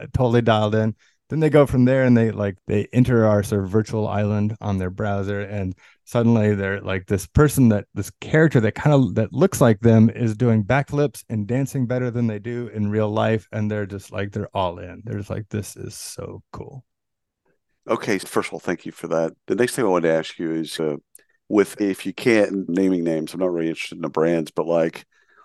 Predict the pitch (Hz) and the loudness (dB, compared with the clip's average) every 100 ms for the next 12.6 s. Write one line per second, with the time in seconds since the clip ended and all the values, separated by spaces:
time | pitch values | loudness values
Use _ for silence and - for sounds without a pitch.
0 | _ _ - 110 113 107 98 - 104 98 | _ _ -2 4 4 4 -2 -4 -4 -4
1 | - 90 - 87 85 82 78 - - - | -6 -10 -4 0 0 -2 -8 -20 -20 -14
2 | 90 92 95 95 92 87 - 95 82 85 | -8 -2 0 2 0 -2 -8 -6 -2 0
3 | 78 82 80 78 - 90 87 85 80 76 | -2 -2 -2 -4 -4 -4 -2 -2 -2 -2
4 | 73 87 85 82 80 - 90 87 78 71 | -2 -2 -4 -4 -6 0 2 2 0 0
5 | 82 80 76 76 - 76 78 80 73 71 | 2 2 -2 -10 -8 -2 -2 -4 -8 -10
6 | - 67 73 - - - 95 101 90 87 | -8 -10 -10 -12 -12 -6 -4 0 -2 0
7 | 98 82 78 76 - - 58 - - - | 0 -2 -6 -14 -12 -10 -10 -10 -14 -14
8 | 71 80 85 80 73 - 92 85 76 76 | -12 -2 0 0 -4 -4 -2 -2 0 -2
9 | - _ 92 80 - - 85 80 - 78 | -2 _ 0 0 -4 -4 -2 -2 -4 -12
10 | - - - - - _ _ _ _ _ | -10 -8 -8 -10 -20 _ _ _ _ _
11 | _ _ _ _ 135 - _ _ _ 131 | _ _ _ _ -20 -20 _ _ _ -10
12 | - 156 127 101 160 147 | -8 -4 -4 -4 -2 -2